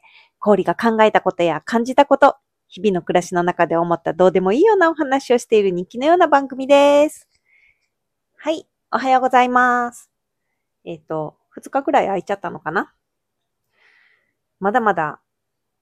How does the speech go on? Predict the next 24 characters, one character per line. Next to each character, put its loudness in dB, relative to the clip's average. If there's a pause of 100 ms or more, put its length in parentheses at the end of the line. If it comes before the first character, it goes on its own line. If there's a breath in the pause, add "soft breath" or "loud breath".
(500)
ポ 2
ッ -20
プ -2
ア 6
ッ -6
プ -4
が 2
終 2
わ -10
っ -20
た -4
後 -4
の -12 (760)
崩 -2
れ -4
た -10
ペ -6
ー -6
ス -14
が -10 (640)
整 -6
わ -2
な -10
い -16